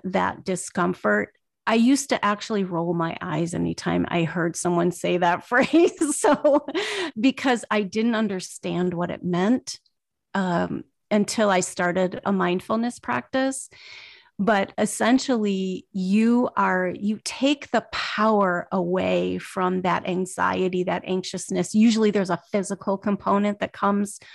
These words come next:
with your stressors. If you can learn to stand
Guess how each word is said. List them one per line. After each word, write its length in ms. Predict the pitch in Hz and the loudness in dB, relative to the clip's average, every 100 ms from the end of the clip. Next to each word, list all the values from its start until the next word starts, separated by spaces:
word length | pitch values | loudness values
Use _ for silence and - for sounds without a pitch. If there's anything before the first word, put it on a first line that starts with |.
| - - | -20 -8
with 360 | 202 202 202 - - | 0 2 2 -2 -6
your 580 | 220 196 196 190 185 - | -2 0 0 0 -2 -8
stressors. 960 | 175 - 208 185 - 233 240 254 262 - - - - - - _ _ | -12 -6 -2 -2 -2 -4 -4 -4 -8 -10 -18 -20 -20 -20 -20 _ _
If 200 | 220 214 214 | -2 0 4
you 180 | 262 | 4
can 340 | 277 311 269 196 | 4 4 4 4
learn 320 | 196 202 202 | 4 4 0
to 160 | - 180 | -2 -8
stand 960 | - - - 190 180 185 196 214 - | -10 -14 -4 2 4 4 4 2 0